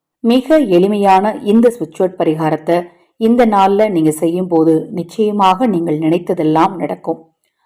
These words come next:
தொடர்ந்து நம்ம சேனலை பாருங்க. இப்பதான் முதன் முறையா பார்க்கறீங்கன்னா சப்ஸ்கிரைப் பண்ணிக்கோங்க. பக்கத்துல இருக்கிற பெல் பட்டனை மறக்காம கிளிக் பண்ணிக்கோங்க.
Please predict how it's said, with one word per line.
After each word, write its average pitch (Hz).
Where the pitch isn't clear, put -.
தொடர்ந்து 294
நம்ம 254
சேனலை 202
பாருங்க. 196
இப்பதான் 160
முதன் 180
முறையா 190
பார்க்கறீங்கன்னா 165
சப்ஸ்கிரைப் 165
பண்ணிக்கோங்க. 156
பக்கத்துல 151
இருக்கிற 156
பெல் 156
பட்டனை 160
மறக்காம 160
கிளிக் -
பண்ணிக்கோங்க. 151